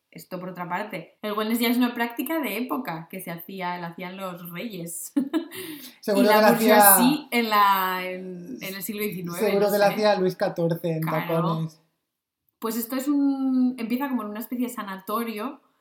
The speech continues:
Speaker 1: que está, no sé si en Austria o en Suiza, pero en la montaña.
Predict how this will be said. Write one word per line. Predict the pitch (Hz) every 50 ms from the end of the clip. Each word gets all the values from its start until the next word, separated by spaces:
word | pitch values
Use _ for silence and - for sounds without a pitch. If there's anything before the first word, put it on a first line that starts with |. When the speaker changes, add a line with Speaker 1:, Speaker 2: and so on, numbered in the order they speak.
| _ _ _ _ _ _
Speaker 1:
que | - 220
está, | - - - 202 196 208 214 214 247
no | 247
sé | 254 254
si | 269 294
en | 277 254
Austria | 247 277 269 - 262 233 - -
o | 220 214
en | 214 208
Suiza, | - - 196 214 254 254 - - 262 - - - -
pero | 214 185 165 165 - -
en | - 196
la | 180 175
montaña. | 180 185 185 180 185 202 214 220 208 196 202 254 320 -